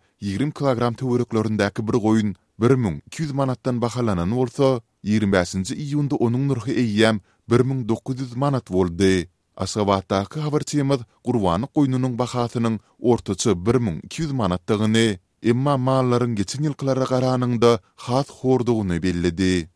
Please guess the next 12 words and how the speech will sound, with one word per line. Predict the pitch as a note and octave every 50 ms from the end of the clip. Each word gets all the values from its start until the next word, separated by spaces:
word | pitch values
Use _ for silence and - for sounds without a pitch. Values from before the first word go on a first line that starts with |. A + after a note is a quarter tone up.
| _ _ _ _
Habarçylarymyz | _ - F#2+ F#2+ G#2 G#2 - - A2 G#2+ A2 A2+ B2+ D3 C#3+ D3+
bilen | D3 D3+ D3+ -
söhbetdeş | - D#3+ - - C#3+ C3+ - C#3+ B2+ - - C3+
bolýan | C3+ B2+ C3+ C3 C3 B2+
ýaşaýjylaryň | B2+ B2 - - C3 A2+ A#2+ A#2 A#2 A#2 B2 A#2+ G2
aglabasy, | A#2 G2+ F#2 F#2 F#2 G2+ G2+ G#2+ - - A2+ A2+ A2 F#2+ F2+ - _ _ -
az | G#2 F#2+ F2+ F#2 F#2+ A2+ -
karitlarynyň | - D3+ D#3 D#3 - - C3+ C3+ B2+ C3 C3 A2+ -
gymmatçylygy | A#2+ B2 A#2+ A#2 - - G#2 F2+ F2+ F2 F#2 B2+
sebäpli | B2 B2+ C3 B2 A#2+ - B2+ A#2 A#2+ A#2 G#2+ F#2+ _ _ _ _
Gurbanyk | - A2 A2 G2+ F#2+ E2+ F2 A#2 - -
sadakasyny | D#3 D3 B2+ C#3+ - - B2+ - - B2+ B2+